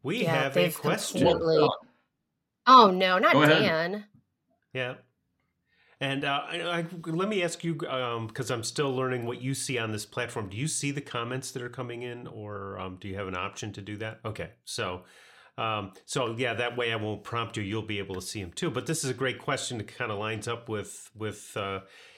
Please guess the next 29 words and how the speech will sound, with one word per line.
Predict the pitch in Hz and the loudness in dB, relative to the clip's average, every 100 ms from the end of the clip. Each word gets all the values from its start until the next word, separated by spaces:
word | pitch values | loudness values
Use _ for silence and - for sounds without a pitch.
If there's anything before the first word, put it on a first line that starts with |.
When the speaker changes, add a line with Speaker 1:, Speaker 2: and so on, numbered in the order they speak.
| _ | _
Speaker 1:
you | 113 | -6
know, | 98 - - | -4 -6 -6
I, | 135 151 - - - - - - 127 - - | -4 -4 -6 -20 -20 -20 -20 -20 -20 -20 -8
as | 143 135 | -2 0
a, | 156 | -2
as | 135 127 | -2 -4
a | 127 | -4
former | - 175 147 | -2 0 -2
player, | 139 160 143 | -2 0 2
I | 127 | 2
don't | 123 120 | 0 -2
have | 120 | -4
to | 127 | -4
worry | 113 120 | -2 -2
about | 107 107 | -2 -2
it. | |
I | 107 | -2
was, | 107 | -2
I | 135 123 | -4 -6
played | - 143 120 110 - | -4 -4 -4 -8 -10
some | - 113 107 | -6 -4 -2
men's | 120 127 117 104 | -2 -2 -4 -8
B-level | 92 117 120 117 113 107 104 | -8 -8 -4 -2 -2 -2 -4
club | - - 113 113 98 | -6 -6 -2 -2 -4
when | 107 101 107 | -6 -6 -6
in, | 107 98 98 | -8 -8 -8
in | 101 | -6
my | 95 98 98 | -4 -4 -4
late | 107 110 | -4 -6